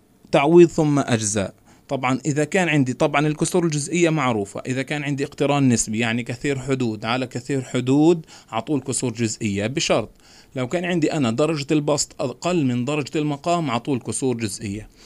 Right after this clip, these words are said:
إذا كان عندي درجة البسط تساوي درجة المقام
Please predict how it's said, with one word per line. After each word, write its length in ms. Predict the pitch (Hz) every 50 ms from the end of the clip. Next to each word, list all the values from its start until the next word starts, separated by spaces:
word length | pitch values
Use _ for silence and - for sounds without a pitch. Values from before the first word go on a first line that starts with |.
| - - - -
إذا 120 | 113 120
كان 200 | 120 180 175 170
عندي 160 | 160 156 147
درجة 300 | 143 143 156 151 143 139 - 156
البسط 360 | 147 139 147 147 - - -
تساوي 440 | - 127 113 - 151 147 147 143 143
درجة 260 | 151 151 139 135 - -
المقام 500 | 147 143 139 139 139 135 117 101 101